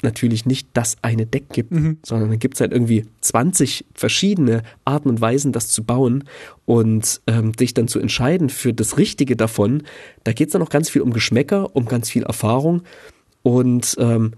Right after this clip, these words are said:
Speaker 1: es ist eben überhaupt nicht leicht. Und deswegen denke ich auch, es ist überhaupt keine Schande, zur Recherche für ein Commander-Deck auf E D H rec zu gehen,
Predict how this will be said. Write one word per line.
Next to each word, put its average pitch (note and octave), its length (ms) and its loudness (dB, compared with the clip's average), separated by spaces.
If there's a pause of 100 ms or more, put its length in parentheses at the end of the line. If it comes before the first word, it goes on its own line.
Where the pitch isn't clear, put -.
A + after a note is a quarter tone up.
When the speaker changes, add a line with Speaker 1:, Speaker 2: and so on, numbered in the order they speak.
(160)
Speaker 1:
es A2+ 100 0
ist A#2+ 140 -2
eben B2+ 180 2
überhaupt B2+ 460 0
nicht B2+ 140 0
leicht. G#2+ 340 0
Und A#2 100 -2
deswegen C#3 340 2
denke C3+ 220 2
ich C3+ 120 -2
auch, B2 240 0 (360)
es - 140 -4
ist C3 80 -2
überhaupt B2+ 280 0
keine B2 200 0
Schande, C3+ 460 2 (240)
zur A#2 180 0
Recherche B2 600 0
für - 120 -4
ein A2+ 80 0
Commander-Deck A#2 580 0
auf - 120 -4
E B2 80 -2
D B2+ 100 2 (100)
H - 160 -4
rec A2+ 200 -2
zu - 100 -4
gehen, A#2 380 0